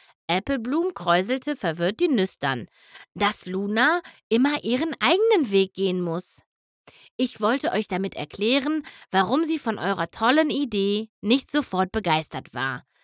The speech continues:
sagte Prinzessin Celestia. „Aber ich finde auch, es ist Zeit, dass Luna wieder ans Licht zurückkehrt. Sie gehört zur Familie und sie ist wichtig für uns alle in Equestria.“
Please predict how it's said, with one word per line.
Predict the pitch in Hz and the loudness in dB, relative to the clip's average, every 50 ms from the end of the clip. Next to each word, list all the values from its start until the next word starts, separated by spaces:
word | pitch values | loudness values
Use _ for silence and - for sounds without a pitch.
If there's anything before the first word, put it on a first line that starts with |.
| _ _ - | _ _ -2
sagte | - 202 196 202 - 254 - | 2 2 2 4 2 -2 -4
Prinzessin | - - 190 190 - - 160 - - 247 240 | -2 -4 -6 -4 -4 -6 -6 -4 -4 -6 -4
Celestia. | - 285 220 170 156 160 - _ - 101 113 - - 170 - - - - - - - - | -2 0 0 0 0 0 -4 _ -10 -10 -10 -10 -10 -14 -18 -20 -20 -20 -20 -12 0 6
„Aber | 196 226 233 208 247 - - | 8 8 8 8 6 2 2
ich | 196 - - | 0 -2 -4
finde | - 180 175 165 165 156 - | -6 -4 -2 -2 -2 0 2
auch, | 170 196 262 320 302 - - | 4 4 4 4 2 0 -2
es | 143 180 - - | -4 -4 -4 -6
ist | - 160 - - - - | -10 -10 -12 -12 -8 -2
Zeit, | - 226 233 247 269 254 - - - - - - | 2 4 6 6 4 4 0 -8 -20 -20 -12 -4
dass | - 208 214 220 - - | 0 0 0 0 0 0
Luna | 226 285 339 359 302 285 302 320 320 254 | 4 6 6 6 6 4 2 2 0 0
wieder | 247 254 247 254 - | 0 2 4 2 2
ans | 185 208 214 - - | 2 -2 -4 -6 -4
Licht | - 196 208 208 - - - - - | -2 0 0 0 -2 -8 -20 -14 -6
zurückkehrt. | - 349 302 359 392 392 - - 185 160 151 147 - - _ _ - - - - - | -2 0 2 2 2 0 0 -2 0 0 0 0 -4 -8 _ _ -20 -20 -20 -18 -8
Sie | - 247 262 214 | -2 0 2 4
gehört | 214 220 208 233 294 294 - | 4 4 6 4 2 2 0
zur | - 285 247 | -2 -4 0
Familie | - 262 226 214 208 202 208 190 170 170 165 151 170 - - - - - | 2 2 4 4 4 4 2 2 2 0 0 0 -2 -4 -10 -18 -12 -6
und | - 220 214 - | -4 -4 -2 -2
sie | 254 277 | -2 -2
ist | 269 - - 208 | -2 -4 0 2
wichtig | 240 311 294 - - 196 185 170 - | 2 2 2 0 -4 -6 -6 -6 -6
für | - - 247 240 | -2 0 2 2
uns | 254 269 - - - | 2 0 -2 0 4
alle | 240 320 349 392 349 - | 4 6 6 4 2 2
in | - 202 | 0 -4
Equestria.“ | 151 175 - - 196 180 - - - 190 160 139 120 123 120 - | -4 -4 -4 -2 -2 -2 -2 -4 -4 -2 -2 0 -2 -2 -6 -10